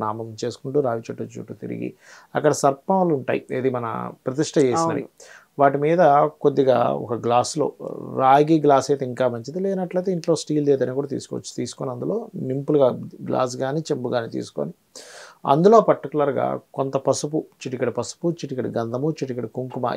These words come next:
Speaker 1: ఈ మూడింటిని వేసి వాటి చుట్టూ పదకొండు కానీ ఇరవై ఒకటి కానీ నలభై ఒకటి ప్రదక్షిణాలు చేస్తూ ఈ మంత్రం చదువుతూ లాస్ట్లో వాటి మీద కనుక అభిషేకంలా చేసినట్లయితే వివాహ సంబంధించిన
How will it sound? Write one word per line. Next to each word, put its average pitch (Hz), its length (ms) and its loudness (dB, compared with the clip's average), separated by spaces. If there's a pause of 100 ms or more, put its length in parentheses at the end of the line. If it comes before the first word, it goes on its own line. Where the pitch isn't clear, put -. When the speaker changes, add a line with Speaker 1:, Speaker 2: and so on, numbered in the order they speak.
Speaker 1:
ఈ - 20 -4 (120)
మూడింటిని 127 500 -6
వేసి 123 240 -8 (680)
వాటి 139 220 4
చుట్టూ 156 200 0 (120)
పదకొండు 143 460 2
కానీ 135 220 0
ఇరవై 127 240 0
ఒకటి 123 220 -6
కానీ 135 180 -4
నలభై 120 260 -2
ఒకటి 117 200 -8
ప్రదక్షిణాలు 123 520 -6
చేస్తూ 117 220 -6 (120)
ఈ - 20 0 (100)
మంత్రం 135 420 0
చదువుతూ 127 340 0 (680)
లాస్ట్లో 160 400 6
వాటి 147 200 6
మీద 135 200 2
కనుక 131 220 -4 (320)
అభిషేకంలా 123 540 0 (120)
చేసినట్లయితే 123 680 -8 (160)
వివాహ 131 280 -2 (140)
సంబంధించిన 120 540 -12